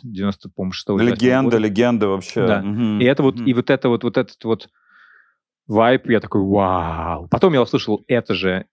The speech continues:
Speaker 1: эти же, э, вот эту же музыку, эти же биты в Идиотек Радиохэд. И
Speaker 2: Мгм.
Speaker 1: такой, «Вау, круто». И это был, наверное, для меня входной точкой. Я пропустил Аффикс Твина.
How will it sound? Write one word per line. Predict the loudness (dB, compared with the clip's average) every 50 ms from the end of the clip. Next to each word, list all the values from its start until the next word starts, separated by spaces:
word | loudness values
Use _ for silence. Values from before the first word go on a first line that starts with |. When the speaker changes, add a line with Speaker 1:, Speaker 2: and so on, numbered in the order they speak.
| _ -2
Speaker 1:
эти | 0 0 0 0 -2
же, | 0 0 0 0 0 0
э, | -2 -2 -2 -2
вот | -4 0 0
эту | 0 0 0 -2
же | -4 -2
музыку, | -2 0 0 -2 -2 -2 0 0 0
эти | 0 0 -2 -4
же | -6 -4
биты | -4 -4 -6 -4 -2 -2 -2
в | -2 -2 -4 -2 -2 -2 -2 -6 -10 -14 -18 -12 -6 -4
Идиотек | -2 0 0 -2 -2 -2 -2 -2 -2
Радиохэд. | -2 -2 -2 -2 -2 -2 -2 -2 -2 -4 -6 _ _ _ _ _ _ _ _ _ _
И | -2 0 2 2 2 2
Speaker 2:
Мгм. |
Speaker 1:
такой, | 2 2 2 2
«Вау, | 2 2 2 2 0 -2
круто». | -4 -6 -6 -4 -6
И | -6 -2 0 2
это | 2 0 0
был, | -2 -2 -2 0
наверное, | 0 -2 -2 0 -2 -2 -2 -2
для | -4 -4 -4 -4 -4 -4
меня | -2 -2 -2 -4
входной | -4 -4 -6 -6 -4 -6 -6
точкой. | -6 -8 -10 -10 -10 -10 -8 -4
Я | 0 0 0 0
пропустил | 0 -2 -4 -2 -4 -4 0 0 0 0
Аффикс | -2 -6 -10 -20 -18 -16
Твина. | -10 -4 -2 0 0 0 -2